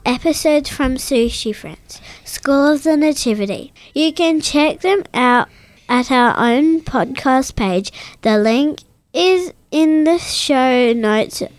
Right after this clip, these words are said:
for this episode. This podcast was, was a produced by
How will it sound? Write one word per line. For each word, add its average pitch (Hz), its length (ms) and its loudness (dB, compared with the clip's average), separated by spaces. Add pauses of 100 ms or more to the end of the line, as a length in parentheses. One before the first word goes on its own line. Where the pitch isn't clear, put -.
(160)
for 208 300 0
this 202 320 -4
episode. - 640 -8 (600)
This 285 280 -2
podcast 294 840 0
was, 247 480 0 (360)
was 233 280 -2
a 220 220 2
produced 220 840 -2
by 208 340 0